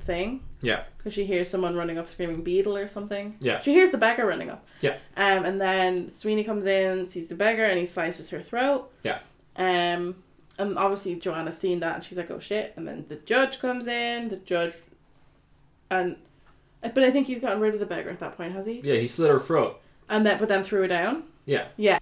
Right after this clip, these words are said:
Speaker 2: She comes in and she's like, "What's happening here? Uh, I saw a little, uh, somebody coming up here."
Speaker 1: She's like, "I think she's,
Speaker 2: Yeah.
Speaker 1: uh, like, I think she's
Speaker 2: Yeah,
Speaker 1: saying
Speaker 2: she
Speaker 1: the
Speaker 2: saw
Speaker 1: Beetle." She's like, "Beetle, I saw you."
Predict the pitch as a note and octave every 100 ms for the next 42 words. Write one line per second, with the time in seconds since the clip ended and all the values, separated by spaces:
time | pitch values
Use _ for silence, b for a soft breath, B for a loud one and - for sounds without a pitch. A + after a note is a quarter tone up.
0 | - D#3+ E3+ E3+ G#3 E3+ E3+ F3 E3+ F3
1 | F#3 F3 F3+ F#3 F3+ G#3+ D#3 C3 B2 A#2+
2 | B2 A#2+ B2 C3 D#3 D3+ D3+ D#3 D#3 D#3
3 | D3+ D3 C#3 C#3 C#3 C3+ C3+ C#3 D#3+ D#3+
4 | D#3 E3+ E3+ A3 - F#3 F#3+ F#3 F#3+ A3+
5 | G#3+ - C#4 F#4 - D#4+ C4 B3+ A#3 A#3
6 | D#4 C#3+ C#3 B3+ A3 - C#3 - E3 F3+
7 | A3 G3+ - C4+ F#4 C#4 B3 B3 C#4+ D4
8 | D#4 D#4 B3+ C4 C#4